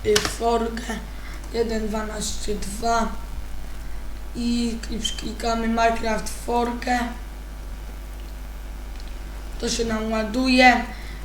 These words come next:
i tu musimy kliknąć jeden dwanaście dwa. Ja pobiorę na jeden dwanaście jeden, bo na jeden dwanaście dwa mam,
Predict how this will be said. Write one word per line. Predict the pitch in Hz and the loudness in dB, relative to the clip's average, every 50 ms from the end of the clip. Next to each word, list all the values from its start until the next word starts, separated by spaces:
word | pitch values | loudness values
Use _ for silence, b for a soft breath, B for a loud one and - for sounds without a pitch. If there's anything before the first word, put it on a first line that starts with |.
| B - - | B -4 -2
i | 254 | -2
tu | 247 - - 262 247 | 0 0 2 2 4
musimy | 247 247 233 - - 247 240 240 233 | 4 4 4 4 2 0 0 0 0
kliknąć | 220 233 247 226 226 233 233 226 226 226 | 0 0 -2 -4 -4 -2 -4 -2 -2 0
jeden | 233 226 226 220 220 220 | 0 0 0 0 -2 -2
dwanaście | - 220 214 214 220 220 220 214 - - - - - - - - 226 208 180 - B B B B B B B B B B B B | -2 -2 -4 -2 -2 -4 -4 -2 -4 -4 -4 -6 -6 -6 -4 -4 -2 -2 -2 -4 B B B B B B B B B B B B
dwa. | 202 190 220 202 226 262 262 269 285 320 - - - B B B B B | -2 0 2 8 12 12 12 12 12 12 12 8 2 B B B B B
Ja | 254 262 269 | 10 10 12
pobiorę | 277 277 247 240 269 269 269 262 | 12 12 12 12 12 12 12 12
na | 262 262 262 | 10 10 8
jeden | 247 247 262 262 | 8 8 6 6
dwanaście | 254 254 247 254 254 247 247 - 254 | 6 6 6 8 6 4 4 2 2
jeden, | 254 247 254 247 | 2 2 2 2
bo | 240 247 247 | 2 2 4
na | 247 240 240 | 4 4 4
jeden | 240 240 240 | 4 4 2
dwanaście | 240 240 233 233 233 233 - - 226 | 2 2 2 2 2 2 2 2 2
dwa | 214 214 - - - 202 196 233 233 226 | 0 0 -2 -2 -2 0 2 4 4 6
mam, | 226 226 240 254 254 247 247 | 6 6 8 8 6 6 2